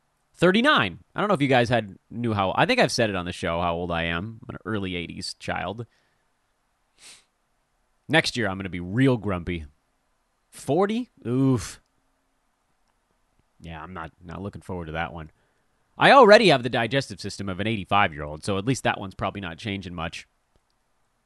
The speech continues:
Anywho, let's talk Warriors. Let's talk Celtics.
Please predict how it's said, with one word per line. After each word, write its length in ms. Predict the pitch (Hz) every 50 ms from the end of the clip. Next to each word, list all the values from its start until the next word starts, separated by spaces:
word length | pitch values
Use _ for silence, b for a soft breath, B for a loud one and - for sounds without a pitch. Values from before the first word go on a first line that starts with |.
| _ _ _ _ _ _ _ _ _ _ _ _ _ -
Anywho, 320 | 110 107 92 82 82 82 - _ _ _ _ _ _ _ _ _ _ _ -
let's 260 | - - 262 254 -
talk 460 | - - - 196 226 240 240 240 - 160
Warriors. 720 | 160 190 247 269 285 285 285 285 277 277 269 262 190 175
Let's 420 | 190 202 240 269 262 - - - - -
talk 380 | - - 202 233 254 262 254 - _ _ _ -
Celtics. 920 | - - - - - - 214 175 139 - 113 92 - - - - -